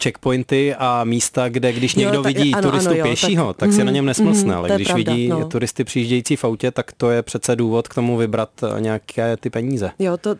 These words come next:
Speaker 2: to je vlastně pravda, tohle z toho, no, že, eh, to nám taky jakoby potom došlo až časem, že čím víc to auto načechráte, tak, eh, tím jako bohatší pro ně budete samozřejmě. Shodou okolností teďkon, eh,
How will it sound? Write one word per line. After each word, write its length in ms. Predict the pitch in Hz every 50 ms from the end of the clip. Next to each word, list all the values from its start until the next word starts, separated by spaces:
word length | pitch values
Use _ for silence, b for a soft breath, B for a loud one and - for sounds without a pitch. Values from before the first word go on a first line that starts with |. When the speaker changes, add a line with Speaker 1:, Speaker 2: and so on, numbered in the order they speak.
| _ _
Speaker 2:
to 200 | - 196 190 190
je 140 | 196 196 190
vlastně 300 | 185 185 180 - - 226
pravda, 300 | - - 170 170 180 180
tohle 300 | - 175 170 175 175 175
z 100 | - -
toho, 180 | - 175 175
no, 120 | 175 170 170
že, 320 | 165 190 190 190 185 175 - - 175 175 170 170 170 170 170
eh, 40 | 170 B B B B B B B B B B _ _
to 100 | - 202
nám 160 | 196 208 247
taky 180 | 240 240 - -
jakoby 280 | 240 226 - 233 190 214
potom 300 | - 196 190 - 220 226
došlo 280 | 202 185 - - 175
až 100 | 220 220 -
časem, 400 | - 220 202 - - 185 180 185
že 100 | 175 180
čím 200 | - - 208 196
víc 200 | 202 196 - -
to 100 | - 190
auto 200 | 196 190 - 233
načechráte, 840 | 233 214 - - 202 - - 196 185 175 175 - 185 180 180 185
tak, 280 | 180 - 185 180 - -
eh, 180 | 190 185 185 175
tím 340 | - - 190 190 185 185
jako 200 | 185 180 - 233
bohatší 420 | 214 196 196 185 185 180 - - 214
pro 160 | - 202 202
ně 120 | 202 214
budete 360 | 220 190 190 190 185 - - 180
samozřejmě. 720 | - - 180 180 175 170 170 175 175 170 170 165 160 156 160 B B B B B B B B B B -
Shodou 220 | - - 190 196
okolností 800 | 202 - 220 - 220 214 208 196 - - - 220 214 220 220 220 - -
teďkon, 440 | 196 185 - - - 202 202 208
eh, 280 | 208 208 208 208 208 196